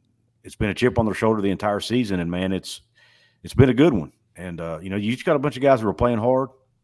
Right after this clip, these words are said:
for their coach and for each other. And, you know, so here we are, six and three, one game out from, you know, being in first place for the conference title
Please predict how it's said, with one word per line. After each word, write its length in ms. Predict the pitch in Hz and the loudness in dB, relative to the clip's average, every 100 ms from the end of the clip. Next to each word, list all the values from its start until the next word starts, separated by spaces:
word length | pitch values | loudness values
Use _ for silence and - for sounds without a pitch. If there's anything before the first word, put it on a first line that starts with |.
| - | -14
for 100 | 104 | -10
their 80 | 98 | -6
coach 280 | - 127 127 | 0 0 0
and 60 | 98 | -4
for 100 | 113 | -4
each 120 | 101 110 | -2 0
other. 320 | 120 127 107 | 0 0 -2
And, 220 | 90 82 _ _ _ _ _ _ _ _ _ _ | -4 -6 _ _ _ _ _ _ _ _ _ _
you 80 | 98 | -12
know, 180 | 92 82 - - | -10 -10 -14 -12
so 140 | 92 | -4
here 140 | 101 | 0
we 100 | 107 | 2
are, 100 | 110 | 2
six 240 | 104 120 113 | 2 -2 -2
and 100 | 90 | -2
three, 400 | 117 131 127 110 _ _ _ _ | 2 2 2 -4 _ _ _ _
one 200 | - 110 | -2 2
game 220 | 107 107 104 | 4 4 4
out 240 | 110 - | 0 0
from, 340 | 95 90 - _ - | -4 -6 -8 _ -16
you 100 | 92 | -12
know, 220 | 82 - | -12 -14
being 140 | 101 101 | -8 -8
in 60 | 92 | -2
first 260 | 107 95 | -4 -2
place 220 | 110 110 | -2 -2
for 80 | - | -4
the 80 | - | -8
conference 340 | 104 101 - - | -4 -4 -6 -2
title 440 | 113 123 113 - | 2 2 -2 -10